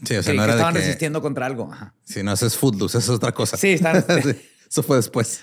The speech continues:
Speaker 2: resistiendo contra los señores que no quieren escuchar la música.
Speaker 1: Sí, eso ya fue Kevin Bacon años
Speaker 2: Sí,
Speaker 1: después.
Speaker 2: sí,
Speaker 1: Simón.
Speaker 2: nuestro don, Kevin Bacon.
Speaker 1: También había gente que se sentaba en las, en la cima o en la punta de las astas banderas durante semanas. Nomás porque sí, güey.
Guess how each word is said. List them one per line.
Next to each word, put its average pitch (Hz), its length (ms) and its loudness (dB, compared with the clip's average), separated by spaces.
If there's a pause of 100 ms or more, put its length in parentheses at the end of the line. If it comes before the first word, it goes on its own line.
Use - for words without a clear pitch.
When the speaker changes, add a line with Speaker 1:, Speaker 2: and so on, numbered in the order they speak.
(120)
Speaker 2:
resistiendo 131 320 -6
contra 147 240 -6
los 123 80 -8
señores 135 400 -6
que - 80 -6
no 120 100 -8
quieren 127 200 -6
escuchar - 320 -10
la 107 80 -4
música. 123 520 -6
Speaker 1:
Sí, 110 100 -2
eso 98 140 0
ya 101 140 2
fue 92 160 -4
Kevin 95 240 -2
Bacon 90 340 -2
años 87 140 -2
Speaker 2:
Sí, 87 60 -4
Speaker 1:
después. - 260 -10
Speaker 2:
sí, - 120 -14
Speaker 1:
Simón. - 120 -6
Speaker 2:
nuestro 92 240 -8
don, 95 420 -10
Kevin 98 200 -10
Bacon. 82 260 -16 (220)
Speaker 1:
También 104 360 2
había 110 360 2
gente 107 400 -2
que 127 320 -2
se 127 100 -2
sentaba 127 580 2
en 139 140 4
las, 123 480 0
en 107 120 0
la 101 60 0
cima 143 380 2
o 123 60 2
en 117 80 0
la 107 80 -2
punta 131 220 -2
de 143 40 0
las 117 140 0
astas 113 200 -2
banderas 113 340 -2
durante 120 260 -2
semanas. 101 420 -6 (1900)
Nomás 185 320 -2
porque 208 260 -2
sí, 220 120 -2
güey. 214 200 -4